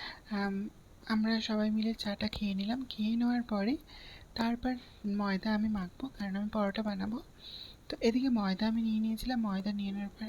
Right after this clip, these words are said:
একে একে তেল, আহ, স্বাদ মতো হচ্ছে নুন, মানে তেলটা দিচ্ছিলাম ময়ানোর জন্য, তোমরা সবাই হয়তো জানো। তো আমি একে একে নুন, তারপরে জল দিয়ে খুব ভালো করে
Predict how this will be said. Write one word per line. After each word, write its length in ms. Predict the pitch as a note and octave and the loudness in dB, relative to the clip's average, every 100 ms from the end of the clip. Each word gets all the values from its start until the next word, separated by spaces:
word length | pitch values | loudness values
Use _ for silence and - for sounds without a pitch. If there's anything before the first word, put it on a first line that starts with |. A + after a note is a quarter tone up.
| A#3+ | -4
একে 180 | F#3 G3+ | -4 -6
একে 220 | - A3 - | -6 -10 -6
তেল, 480 | G3 F#3+ G#3 G3 G#3+ - - - - - | -4 2 4 4 2 -2 -8 -8 -12 -4
আহ, 360 | G3 G3+ G3+ G3+ | 0 0 -2 -2
স্বাদ 320 | - G3+ F3+ | 0 0 0
মতো 360 | F3 G3 F#3+ G3+ | 2 0 2 0
হচ্ছে 340 | G3 F#3+ G#3+ | 0 -2 -2
নুন, 520 | G3+ G3 F#3+ G3 A3+ A#3+ - - - - | 0 2 4 4 4 2 -6 -14 -10 0
মানে 140 | A3 | 2
তেলটা 340 | A#3+ A3 F#3+ A#3 | 6 4 4 2
দিচ্ছিলাম 400 | G#3+ - - A3 | 2 -2 -2 0
ময়ানোর 400 | G3+ F#3+ G3+ G#3+ | 0 0 -2 -2
জন্য, 360 | - F#3 G3 D4+ | -2 -2 -2 -4
তোমরা 260 | A3+ F#3+ | -2 0
সবাই 360 | G3 G3+ F3+ G#3 | 0 0 0 0
হয়তো 240 | G#3 F#3+ | 0 -2
জানো। 340 | G3+ G3 E3+ C#4 - - - - - - - - | -2 -2 -2 -6 -8 -20 -18 -18 -18 -20 -14 0
তো 80 | B3 | 4
আমি 220 | B3 A#3+ | 4 4
একে 140 | A#3 | 0
একে 160 | A#3 B3 | 0 4
নুন, 460 | A3 G#3+ A3 A3+ | 6 6 4 4
তারপরে 380 | A3 G3+ G3 G3+ G3 | 0 -2 -2 -2 -2
জল 280 | F#3+ F#3+ F#3+ | -2 0 0
দিয়ে 140 | G#3+ G#3+ | -2 -2
খুব 220 | B3 G#3+ | -2 -4
ভালো 320 | G3+ F#3 G3 | -2 -2 -2
করে 340 | - G#3 B3+ | -2 0 0